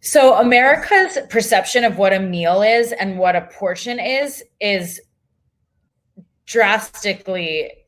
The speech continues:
far off. So for you, what you think is a half meal may actually be exactly what you need.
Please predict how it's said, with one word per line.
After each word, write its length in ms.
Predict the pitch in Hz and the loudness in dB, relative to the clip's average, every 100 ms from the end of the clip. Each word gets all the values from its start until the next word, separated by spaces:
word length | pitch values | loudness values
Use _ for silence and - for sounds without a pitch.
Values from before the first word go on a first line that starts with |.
| _ _ _ | _ _ _
far 420 | - - 190 170 156 | -20 -6 0 2 0
off. 280 | 123 - | -4 -14
So 260 | - - 214 | -10 0 0
for 180 | 214 226 | 2 -4
you, 420 | 226 277 240 190 - | -2 0 0 -2 -6
what 280 | 185 202 202 | -2 -2 -2
you 140 | 208 | -8
think 360 | 233 - 202 226 | -8 -8 -6 -6
is 100 | 190 | -6
a 60 | |
half 340 | 160 180 190 - | -6 -6 -8 -12
meal 420 | 170 175 233 - | -10 -6 -6 -6
may 320 | 185 180 190 190 | -6 -2 2 2
actually 460 | 185 185 - 180 | 0 -2 -6 -6
be 460 | 160 165 208 254 - _ _ _ | -6 -6 -4 -6 -10 _ _ _
exactly 500 | 185 160 160 170 185 | -4 0 0 0 -2
what 180 | 175 - | -2 -2
you 80 | 170 | -4
need. 400 | 160 143 160 | -6 -8 -8